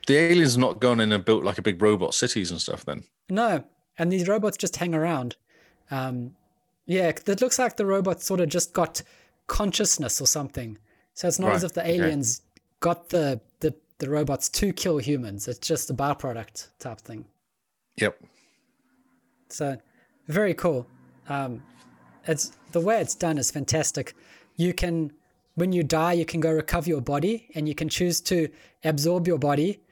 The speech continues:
Speaker 2: and you get bonuses, or you can choose to recruit your body, and for a short time you've got a, a third mate
Speaker 1: Oh,
Speaker 2: running
Speaker 1: a
Speaker 2: around
Speaker 1: friend.
Speaker 2: behind you.
Speaker 1: Ah, nice.
Speaker 2: And if you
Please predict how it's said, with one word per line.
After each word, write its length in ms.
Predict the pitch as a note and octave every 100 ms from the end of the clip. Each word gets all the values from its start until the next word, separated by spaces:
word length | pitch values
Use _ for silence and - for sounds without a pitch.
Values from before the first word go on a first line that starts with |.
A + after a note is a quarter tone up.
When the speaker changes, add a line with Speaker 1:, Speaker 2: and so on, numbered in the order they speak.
| _ -
Speaker 2:
and 180 | D3+ D3
you 120 | D#3
get 300 | D3 D3 - -
bonuses, 640 | D3+ D#3+ D#3 G3+ A#3 - -
or 140 | F3
you 80 | F3+
can 140 | F3
choose 280 | D#3+ E3+ D#3
to 140 | - D#3+
recruit 400 | D3+ - B3 -
your 80 | C#3+
body, 340 | C3+ C3 C#3+
and 140 | C#3+ C#3
for 160 | E3+
a 40 | D3+
short 300 | - E3+ -
time 260 | E3+ D#3
you've 160 | C#3+ C3+
got 160 | D#3+ D3
a, 180 | C#3+ - _ -
a 80 | C#3
third 300 | F#3+ F#3+ D3
mate 180 | F3
Speaker 1:
Oh, 80 | A#3 E3
Speaker 2:
running 200 | D3+ D3
Speaker 1:
a 20 |
Speaker 2:
around 60 |
Speaker 1:
friend. 120 | C#3+ C3+
Speaker 2:
behind 300 | C3+ F#3+ B2
you. 140 | A2 _ _
Speaker 1:
Ah, 480 | A#2+ A#2+ G3 G#3+ F2 F2
nice. 340 | C#3 B2+ -
Speaker 2:
And 140 | E3+ F3+
if 160 | E3+
you 80 | F#3+